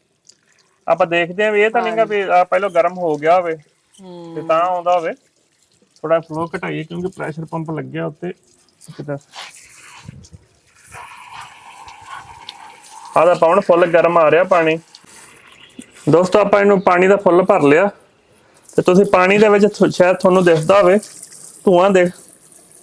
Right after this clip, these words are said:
Speaker 2: ਹੂੰ।
Speaker 1: ਹੁਣ ਕਿੰਨਾ ਗਰਮ ਪਾਣੀ, ਹੱਥ ਨਹੀਂ ਲੱਗ ਰਿਹਾ।
Speaker 2: ਹਾਂਜੀ, ਸ਼ਾਇਦ ਤੁਹਾਨੂੰ ਭਾਫ਼, ਦੋਸਤੋ, ਦਿਸ ਵੀ ਰਵੇ।
Speaker 1: ਆਹ ਤੁਸੀਂ ਦੇਖ ਰਹੇ ਹੋ, ਐਸੇ ਕਰਕੇ ਆਪਾਂ, ਮਤਲਬ ਕਿ,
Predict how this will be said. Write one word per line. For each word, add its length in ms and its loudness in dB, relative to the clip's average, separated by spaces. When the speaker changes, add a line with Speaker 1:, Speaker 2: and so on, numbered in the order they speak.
Speaker 2:
ਹੂੰ। 100 4
Speaker 1:
ਹੁਣ 240 2
ਕਿੰਨਾ 260 4
ਗਰਮ 300 2
ਪਾਣੀ, 260 2
ਹੱਥ 180 0
ਨਹੀਂ 140 4
ਲੱਗ 180 2
ਰਿਹਾ। 220 2
Speaker 2:
ਹਾਂਜੀ, 520 2
ਸ਼ਾਇਦ 280 0
ਤੁਹਾਨੂੰ 240 2
ਭਾਫ਼, 320 2
ਦੋਸਤੋ, 360 0
ਦਿਸ 320 -2
ਵੀ 140 0
ਰਵੇ। 320 2
Speaker 1:
ਆਹ 120 4
ਤੁਸੀਂ 220 0
ਦੇਖ 240 0
ਰਹੇ 120 2
ਹੋ, 60 4
ਐਸੇ 340 2
ਕਰਕੇ 320 0
ਆਪਾਂ, 260 0
ਮਤਲਬ 280 -4
ਕਿ, 160 -8